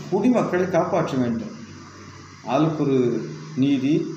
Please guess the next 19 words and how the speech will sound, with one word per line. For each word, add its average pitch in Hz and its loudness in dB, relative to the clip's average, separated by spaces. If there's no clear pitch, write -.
ஜாதிக்கொரு 147 0
அமைப்பு 147 0
என்கின்ற 131 0
எல்லாம் 127 -2
இல்லாமல் 135 0
எல்லோரும் 180 4
சரிசமமாக 151 -2
வழிநடத்த 139 -2
வேண்டும், 127 -4
குடிமக்களை 185 2
ஓம்ப 180 0
வேண்டும். 143 0
அப்படி 160 -2
இருக்கின்ற 165 2
அரசன் 143 -2
தான் 165 0
அரசனாக 156 0
இருக்க 151 -2
முடியும். 139 0